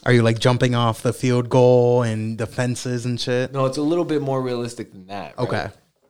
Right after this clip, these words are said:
Speaker 2: But just like how Madden has, like, they have superstars, right? Where they have, like, an X underneath their name,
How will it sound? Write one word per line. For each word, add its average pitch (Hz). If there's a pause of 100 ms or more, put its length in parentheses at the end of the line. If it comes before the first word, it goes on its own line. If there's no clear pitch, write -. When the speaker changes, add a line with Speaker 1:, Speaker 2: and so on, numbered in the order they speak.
(120)
Speaker 2:
But 104 (920)
just 147
like 143
how 131 (160)
Madden 117
has, 113
like, 95 (300)
they 104
have 107
superstars, 95
right? 98
Where 104
they 101
have, 104
like, 98
an 98
X -
underneath 104
their 95
name, 98